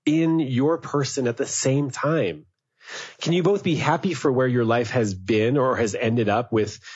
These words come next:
you know, your, your husband of thirteen years and a little disappointed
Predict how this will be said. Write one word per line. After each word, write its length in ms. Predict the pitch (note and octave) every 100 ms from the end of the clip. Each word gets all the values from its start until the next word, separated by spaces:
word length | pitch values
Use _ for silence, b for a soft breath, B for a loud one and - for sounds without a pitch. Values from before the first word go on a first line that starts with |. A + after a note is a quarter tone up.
| B -
you 100 | B2
know, 120 | G#2+
your, 300 | G#2+ A2 A#2
your 200 | A#2 A2+
husband 360 | G#2 A#2 G#2 A#2+
of 80 | G#2+
thirteen 400 | A#2 A2 A#2+ A2
years 240 | B2+ C#3 B B -
and 180 | D3
a 60 | A3+
little 240 | F#3 F#3
disappointed 880 | D#3+ C#3 C3+ C#3+ - F3+ D#3+ G#2 G2+